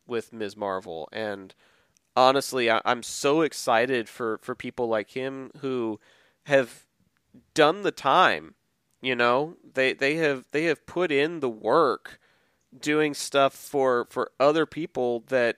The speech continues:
Americans haven't gotten to, you know, see through mainstream media.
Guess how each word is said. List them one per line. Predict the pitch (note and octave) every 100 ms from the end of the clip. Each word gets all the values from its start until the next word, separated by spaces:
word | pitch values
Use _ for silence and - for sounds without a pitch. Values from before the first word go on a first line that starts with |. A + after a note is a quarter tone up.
| _
Americans | B2 B2 C3+ D#3+ C#3+ C3
haven't | C#3 C3+ C#3+
gotten | B2+ C3+ - C#3 -
to, | - B2 A2+ -
you | C3
know, | B2 G#2+
see | - - E3 D3+
through | - C3+
mainstream | B2+ B2 B2 - - C3+ A#2
media. | A2+ F#3+ D3 G2